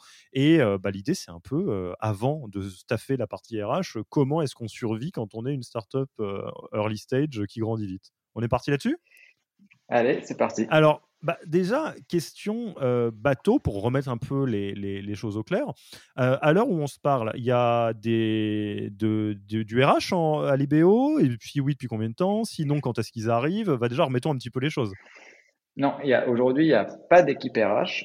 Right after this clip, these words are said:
Speaker 2: euh, donc, euh, on est typiquement dans cette phase où on a construit, euh, euh, les deux dernières années, puisque ça fait deux ans qu'on s'est lancé, euh, on a, euh,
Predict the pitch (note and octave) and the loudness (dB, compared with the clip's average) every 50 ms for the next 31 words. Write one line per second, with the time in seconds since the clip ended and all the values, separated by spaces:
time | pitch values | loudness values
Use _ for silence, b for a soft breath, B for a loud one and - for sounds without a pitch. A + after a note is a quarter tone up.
0 | - A#2+ A#2 A2 G#2+ G#2+ G2+ G#2 G#2+ A2 A2 G#2+ - G#2 G#2 G2+ B B B B | -6 -2 0 2 2 2 2 0 0 -2 -2 -2 0 -2 -2 -2 B B B B
1 | B B - G#2 G#2 G2+ G2 - _ _ - - F3 D#3+ - D#3 D#3 D3+ D3+ C#3 | B B -6 -2 -2 -2 -2 -6 _ _ -4 -2 -2 4 4 4 4 6 4 4
2 | C3+ C3+ B2+ A#2 - A#2+ A2+ - - - A#2 B2+ D3 D3+ D3 C#3+ B B B B | 6 6 4 2 2 0 0 0 4 8 8 8 8 6 4 -2 B B B B
3 | B B B _ - B2+ B2+ C3+ C#3+ C#3 B2+ A#2 A2+ A2+ A2+ G#2+ - - B2 A#2 | B B B _ 0 2 4 4 4 4 4 4 4 4 4 2 2 -2 -6 -6
4 | - - - - - C3 C3+ C#3 C3 A#2+ A2 G#2+ G#2+ G#2 G#2+ B B B B B | -6 -8 -10 0 2 4 4 6 6 6 8 8 6 6 4 B B B B B
5 | - G#2+ G#2 G#2 G#2 G#2+ A2 G2+ B2+ B2+ B2 B2 A#2+ A#2+ A#2 A#2 G#2+ A2 A2+ A2+ | -6 -4 -2 0 2 2 4 6 6 8 8 8 8 8 6 4 6 6 4 4
6 | B2 D3 E3 D#3+ - - - A2 - - G2 - G#2+ G2 G2 A2+ A2+ A2 B2 B2 | 6 4 2 0 -4 -10 -10 -10 -10 -10 -6 -4 -2 0 2 0 2 2 0 0
7 | B2 - A2 - - G2+ G2 G2+ G2+ - - C#3 D#3 E3 D#3 B B B B B | -2 -4 -6 -2 -2 -2 -2 -2 -4 0 4 4 4 4 2 B B B B B
8 | - - A2+ A2 G#2+ G#2 G#2 G2+ G2+ G2+ G2+ G2+ G2+ G2+ G2 G2+ G2+ F#2+ F#2 F2+ | -4 2 4 6 6 6 4 4 2 2 0 0 0 0 0 0 0 -2 -2 -4
9 | - - - - - - _ _ D#2 - - _ _ _ - G#2+ G#2 G#2+ G#2+ A2 | -8 -10 -14 -14 -18 -20 _ _ -20 -20 -20 _ _ _ -10 -8 -4 -2 0 0
10 | G#2+ G2+ G2+ G2+ G2 F#2+ | 0 -2 -2 -4 -4 -4